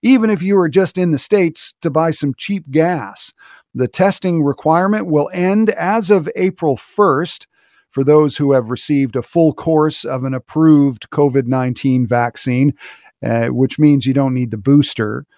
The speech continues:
Uh, the rules are not changing for partially vaccinated or unvaccinated travelers. Unless otherwise exempt, all travelers five years of age or older who do not qualify as fully vaxxed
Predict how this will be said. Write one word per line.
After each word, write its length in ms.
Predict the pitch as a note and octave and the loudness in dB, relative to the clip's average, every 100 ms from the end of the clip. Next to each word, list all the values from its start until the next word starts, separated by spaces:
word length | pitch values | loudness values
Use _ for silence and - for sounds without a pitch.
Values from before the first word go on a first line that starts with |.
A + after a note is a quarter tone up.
| _ - | _ -4
Uh, 140 | A#2+ | -2
the 140 | A#2+ | -2
rules 400 | B2 D3+ D#3+ D3 | 2 4 4 2
are 80 | C3+ | 0
not 340 | C#3 E3 G#3 G#3 | 2 2 0 -2
changing 640 | - E3 D#3+ C3+ D3+ C#3+ | -4 0 0 0 0 -2
for 240 | - B2+ | -4 -6
partially 680 | - - F#3+ G#3+ - D#3 C#3 | -6 -4 -2 -2 -2 -2 -2
vaccinated 760 | A#2+ A#2 G#2+ - A#2 A2+ A#2+ A#2+ | -2 -4 -6 -8 -8 -8 -8 -8
or 160 | A#2+ - | -10 -4
unvaccinated 880 | F3+ F#3 C#3+ B2 - B2+ A2+ G#2+ | 0 2 2 0 -4 -10 -8 -12
travelers. 540 | - C3+ B2+ B2 D3+ - _ - _ _ - | -6 -2 -2 0 -2 -2 _ -20 _ _ -4
Unless 400 | C3 C#3 C#3+ - | 0 2 0 0
otherwise 560 | E3+ F#3 E3 D#3 C3 | 2 4 4 0 0
exempt, 560 | C3+ B2 C#3 F#3+ G3+ - _ | -2 -2 0 0 -2 -8 _
all 360 | D#3 E3 G3 G3+ | 0 2 2 2
travelers 580 | F#3 F3 E3+ E3 D#3+ | 0 0 0 -2 -4
five 500 | - - D#3 F3+ G3+ | -6 -2 0 2 0
years 360 | E3+ F3+ F#3+ E3 | -2 2 2 2
of 100 | D3+ | 0
age 300 | D3 C#3+ C3 | 0 0 0
or 160 | C3 - | 0 2
older 360 | E3 E3 C#3 | 2 2 2
who 140 | A#2 B2+ | 0 -2
do 180 | B2 | 0
not 360 | C3 C#3 E3 F3 | 0 2 0 -2
qualify 680 | - F#3 G3 F3+ C#3 A#2+ C3 | -4 -2 -2 -2 -2 -2 -4
as 180 | B2+ A#2+ | -6 -10
fully 400 | - D3+ D#3+ F3+ | -4 -2 0 0
vaxxed 600 | D#3 D#3+ B2+ C#3 - | 0 -2 -4 -8 -12